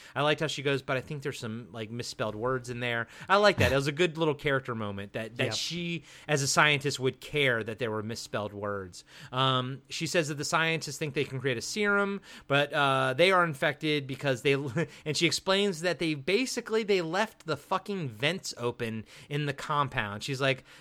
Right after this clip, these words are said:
Speaker 1: ba-, and she even laughs about it. She's like, "Fucking scientists, man. Like, we do all this shit,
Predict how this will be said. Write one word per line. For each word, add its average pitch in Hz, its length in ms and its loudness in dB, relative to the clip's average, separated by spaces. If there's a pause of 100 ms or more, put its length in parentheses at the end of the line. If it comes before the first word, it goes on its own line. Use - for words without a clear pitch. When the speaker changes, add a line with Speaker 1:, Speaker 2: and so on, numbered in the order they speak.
Speaker 1:
ba-, 226 240 8
and 202 140 6
she - 180 0
even 170 220 2
laughs 123 320 0
about 117 240 -2
it. 117 80 -6
She's 131 200 -6
like, 127 220 0
"Fucking 135 340 -6
scientists, 101 520 -10
man. 104 240 -8
Like, 104 160 -8
we 131 80 -2
do 139 180 -2
all 165 160 6
this 151 220 -2
shit, 110 400 -2